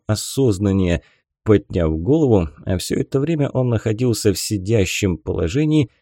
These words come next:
прислоненном к стенке шатра, он осмотрел всех собравшихся. «Насколько серьезны последствия?» «На данный момент мы полностью прекратили сражение, сосредоточившись на оказании помощи всем пострадавшим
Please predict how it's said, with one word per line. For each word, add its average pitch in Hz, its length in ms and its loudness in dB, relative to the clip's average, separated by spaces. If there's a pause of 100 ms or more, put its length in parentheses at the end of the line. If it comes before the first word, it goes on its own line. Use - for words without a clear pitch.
(160)
прислоненном 127 680 0
к - 60 -8
стенке 120 460 0
шатра, 117 600 0 (280)
он 175 340 2
осмотрел 127 760 -2
всех 104 360 -2
собравшихся. 104 920 0 (680)
«Насколько 101 920 0
серьезны 95 1000 0 (600)
последствия?» 95 880 0 (1000)
«На 92 300 -2
данный 143 380 0
момент 131 480 0
мы 92 180 0
полностью 104 560 0
прекратили 95 640 0
сражение, 87 920 0
сосредоточившись 101 1200 0
на 101 160 2
оказании 98 580 0
помощи 101 580 0
всем 92 400 0
пострадавшим 110 920 -2